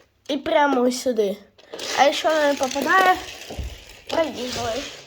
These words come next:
А якщо ще друга, якщо, е, перша машинка не потрапила і ще друга теж не потрапила, ми продовжуємо, це фінальний раунд, і ми продовжуємо, поки хтось не виграє. Зрозуміли?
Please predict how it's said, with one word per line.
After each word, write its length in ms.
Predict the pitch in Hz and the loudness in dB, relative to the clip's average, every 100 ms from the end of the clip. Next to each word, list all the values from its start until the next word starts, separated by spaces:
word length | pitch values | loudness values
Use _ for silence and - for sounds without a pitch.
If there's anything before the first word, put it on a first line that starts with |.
| - _ _ _ _ _ 247 | -20 _ _ _ _ _ -2
А 60 | |
якщо 300 | 311 320 370 | -2 -2 -4
ще 220 | 381 - 294 | -2 -2 -2
друга, 520 | 330 453 466 247 - - - - | 4 4 4 0 -4 -20 -20 -6
якщо, 460 | 277 294 - 381 - | -4 -2 2 2 2
е, 240 | 294 302 | 2 2
перша 420 | 302 359 359 349 302 | 4 4 4 2 -2
машинка 400 | 311 - 320 311 | -2 -2 -2 -2
не 100 | 294 | -2
потрапила 540 | 294 320 370 - 285 | -2 2 2 2 -2
і 80 | 285 | -2
ще 160 | - | -4
друга 340 | 247 302 427 - | -2 2 2 2
теж 340 | 196 190 196 | 0 0 -2
не 100 | 202 | -12
потрапила, 600 | 196 - 202 202 175 202 - - - | -12 -10 -8 -8 -8 -12 -16 -20 -4
ми 160 | 254 349 | 0 2
продовжуємо, 720 | 349 285 294 262 339 339 269 - | 0 0 0 0 0 0 -2 -2
це 100 | 330 | -2
фінальний 380 | 339 320 320 285 | 2 2 2 0
раунд, 280 | 349 403 - - - - | 0 -2 -4 -16 -16 -6
і 40 | |
ми 100 | 311 | -4
продовжуємо, 640 | 285 294 269 277 339 320 294 | -2 -4 -4 -4 -4 -4 -2
поки 400 | 311 311 311 311 - - _ _ | -2 -2 -6 -10 -16 -20 _ _
хтось 320 | - 269 262 | -14 -14 -12
не 120 | 240 | -10
виграє. 340 | 208 196 - - _ _ _ _ _ _ _ _ _ _ _ _ _ _ _ | -10 -10 -14 -18 _ _ _ _ _ _ _ _ _ _ _ _ _ _ _
Зрозуміли? 640 | 240 277 277 294 339 392 | -10 -10 -10 -10 -12 -12